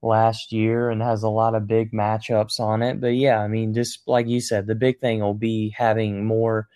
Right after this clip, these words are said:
you know, A B C, E S P N games, which they get their fair share of, you know, now. I mean, it's not like N B C hogs all of Notre Dame's big matchups, but, um, yeah, I just think,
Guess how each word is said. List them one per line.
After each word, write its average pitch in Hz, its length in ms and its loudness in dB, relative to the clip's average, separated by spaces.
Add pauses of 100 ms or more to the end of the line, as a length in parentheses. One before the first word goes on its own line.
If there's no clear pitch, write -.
(400)
you 123 80 -4
know, 98 200 -2
A 117 140 2
B 113 180 -2
C, 113 500 -2
E 113 40 2
S 110 220 2
P 113 240 -2
N 117 160 0
games, 113 400 0 (240)
which 185 220 -4
they 202 340 4 (160)
get 135 220 2
their 117 180 4
fair 107 340 2
share 104 440 0
of, 104 440 -2 (120)
you 117 180 -4
know, 98 180 -8
now. 104 480 -4
I 104 60 -8
mean, 107 280 -8
it's - 280 -8
not 127 160 0
like 123 260 0
N 123 180 -2
B 117 160 -2
C 117 280 -4
hogs 110 760 2 (640)
all 127 360 6
of 117 100 0
Notre 120 320 4
Dame's 117 340 0
big 117 260 0
matchups, 113 880 -2
but, 123 220 2
um, 117 440 -2 (680)
yeah, 160 240 4
I 143 80 4
just 196 280 0
think, 147 300 0